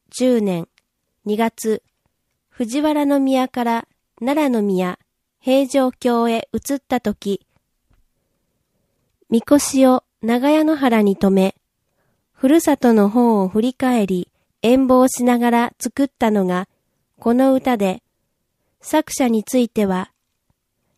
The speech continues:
大乗天皇の御制と記す書物があるとあります。和道三年は、平城遷都の年で、当時の天皇は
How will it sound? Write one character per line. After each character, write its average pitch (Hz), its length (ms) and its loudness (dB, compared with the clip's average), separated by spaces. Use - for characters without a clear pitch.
大 269 280 2
乗 269 300 2
天 269 380 0
皇 277 240 2
の 190 300 -2
御 220 80 2
制 214 380 -2
と 240 200 0
記 240 340 -2
す - 180 -10
書 262 120 0
物 247 320 0
が 190 220 -2
あ 220 60 0
る 196 220 -2
と 254 140 4
あ 220 80 2
り 202 120 2
ま 190 160 2
す。 - 240 -16
和 285 180 2
道 269 220 4
三 214 320 0
年 208 240 0
は、 196 260 -2
平 294 320 0
城 311 220 4
遷 311 300 0
都 233 120 0
の 202 140 0
年 196 300 -4
で、 185 260 -2
当 320 220 6
時 254 160 2
の 214 140 0
天 233 340 0
皇 226 220 0
は 185 260 -4